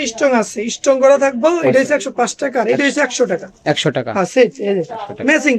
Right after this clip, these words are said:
Speaker 1: পায়জামা সব।
Speaker 2: এই যে ম্যাচিং পায়জামা, বুঝতে পারছি।
Speaker 1: ম্যাচিং। তারপরে এই যে এদিক দিয়ে আছে আবার উ-, ইয়া, হাফাতা।
Speaker 2: হাফাতা
Speaker 1: এই যে
Speaker 2: আছে।
Speaker 1: কুর্তি আছে।
Speaker 2: আচ্ছা, আচ্ছা।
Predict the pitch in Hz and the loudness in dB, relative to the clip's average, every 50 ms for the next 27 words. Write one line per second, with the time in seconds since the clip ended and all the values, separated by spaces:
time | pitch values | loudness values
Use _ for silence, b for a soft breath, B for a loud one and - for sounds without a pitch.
0 | 190 240 220 214 226 220 202 190 180 - 208 208 160 175 170 196 196 180 - 160 | 2 2 2 4 2 0 0 -2 -6 -4 0 2 4 4 4 4 2 2 2 2
1 | 139 123 139 127 120 117 110 107 110 110 - - 110 104 202 196 - 190 165 143 | 4 4 4 4 2 0 -2 -4 -6 -10 -10 -8 -4 -4 -4 -4 -4 -6 -10 -10
2 | _ _ _ _ _ _ - 254 247 247 262 262 254 254 247 247 240 240 262 247 | _ _ _ _ _ _ -2 0 2 2 4 4 4 4 4 2 0 -2 -2 -4
3 | 214 294 294 277 262 - 269 240 226 226 277 311 - - _ _ _ _ _ - | -2 -2 -2 -2 0 0 2 2 2 2 0 -2 -6 -10 _ _ _ _ _ -6
4 | - 233 247 247 226 214 202 185 170 160 151 151 151 - _ _ - 208 233 208 | -2 -2 0 4 4 4 4 4 0 -2 -4 -10 -12 -16 _ _ -8 -6 -4 -2
5 | 233 208 - 175 139 _ _ - 139 151 147 127 147 135 - - 226 220 233 247 | -2 -4 -4 -6 -14 _ _ -4 -2 0 0 0 0 -2 -2 -2 0 0 0 0
6 | 247 254 247 247 - - 294 294 294 269 247 - 262 254 269 294 - _ _ - | 2 0 -2 -2 0 0 0 2 2 2 2 2 2 2 2 0 -4 _ _ -14
7 | - - - | -14 -12 -12